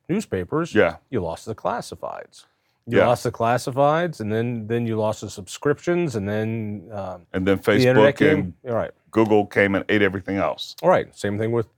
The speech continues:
Speaker 1: with television stations and radio stations.
Speaker 2: Right.
Speaker 1: Why, why would you do it? The, the monetization is the part that, that people haven't figured out. And if,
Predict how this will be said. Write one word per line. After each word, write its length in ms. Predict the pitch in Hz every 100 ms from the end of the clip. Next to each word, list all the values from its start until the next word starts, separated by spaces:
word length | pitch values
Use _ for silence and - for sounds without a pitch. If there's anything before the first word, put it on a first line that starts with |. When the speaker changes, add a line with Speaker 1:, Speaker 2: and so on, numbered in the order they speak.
| _ _ _
Speaker 1:
with 120 | 123
television 580 | - 143 131 123 113 110
stations 580 | - 110 113 - 156 120
and 140 | 90
radio 320 | 98 104 104 101
stations. 540 | - 107 110 139 131
Speaker 2:
Right. 240 | 95 85
Speaker 1:
Why, 120 | 90 92 - 95
why 160 | 98
would 200 | 95 90
you 60 | 95
do 180 | 101 87
it? 80 | - _ _ _ _ - - 113
The, 200 | 123 117 -
the 80 | 123
monetization 840 | 143 180 135 113 117 131 - 87
is 100 | 80
the 60 | -
part 300 | - 98 -
that, 160 | 71 _ _ _ _ _ _ _ _
that 200 | 110 92
people 260 | 120 104 104
haven't 220 | 107 92
figured 300 | 110 92 92
out. 320 | 110 92 - _
And 160 | 113 110
if, 200 | 101